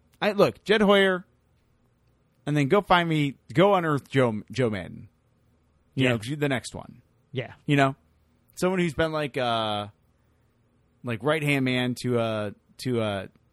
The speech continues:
Speaker 1: a manager forever who's just ready to take off. But start with Jed Hoyer.
Speaker 2: Yeah.
Speaker 1: You know?
Speaker 2: Yeah, get that, get that, your whole organization running.
Speaker 1: Yeah, let's get it going. 'Cause they've got some good players now. They've got some good prospects.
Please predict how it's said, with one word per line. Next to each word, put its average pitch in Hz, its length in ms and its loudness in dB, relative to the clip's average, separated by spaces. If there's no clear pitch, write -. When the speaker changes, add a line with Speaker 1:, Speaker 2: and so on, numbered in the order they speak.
Speaker 1:
a 113 100 -8
manager 113 540 -4
forever 92 600 -4
who's 120 160 -6
just 104 180 -10
ready 104 300 -6
to 92 100 -12
take 87 240 -14
off. - 240 -16
But 160 260 0
start 208 240 0
with 151 100 -2
Jed 113 160 -4
Hoyer. 95 280 -16
Speaker 2:
Yeah. 156 300 -4
Speaker 1:
You 139 120 0
know? 139 160 2
Speaker 2:
Yeah, 147 140 -2
get 147 160 -6
that, 151 400 -4
get 165 140 -8
that, 139 200 -6
your 110 160 -14
whole 117 180 -8
organization 98 880 -12
running. 98 480 -14
Speaker 1:
Yeah, 165 220 0
let's 139 140 -12
get 190 100 -4
it 143 40 -6
going. 90 220 -12
'Cause 185 100 -6
they've 240 120 0
got 277 200 0
some 233 140 -6
good 220 220 -6
players 160 340 -6
now. 87 200 -16
They've 135 140 -8
got 185 160 -2
some 175 80 -10
good 175 140 -4
prospects. - 640 -8